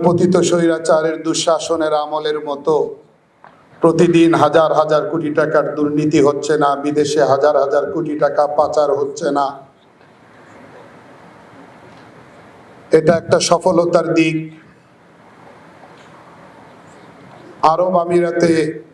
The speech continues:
অনেক আটকে থাকা, বন্দি থাকা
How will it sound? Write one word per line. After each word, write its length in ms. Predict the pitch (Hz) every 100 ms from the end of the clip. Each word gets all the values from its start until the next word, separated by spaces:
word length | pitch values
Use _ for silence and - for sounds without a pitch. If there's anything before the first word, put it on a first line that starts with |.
| _ - - - - - - - - - - -
অনেক 560 | 151 165 170 170 170 156
আটকে 300 | 160 160 170
থাকা, 680 | 165 156 156 151 139 - - _ _ - _ - 156
বন্দি 480 | 160 165 165 165 170
থাকা 580 | 156 160 147 139 -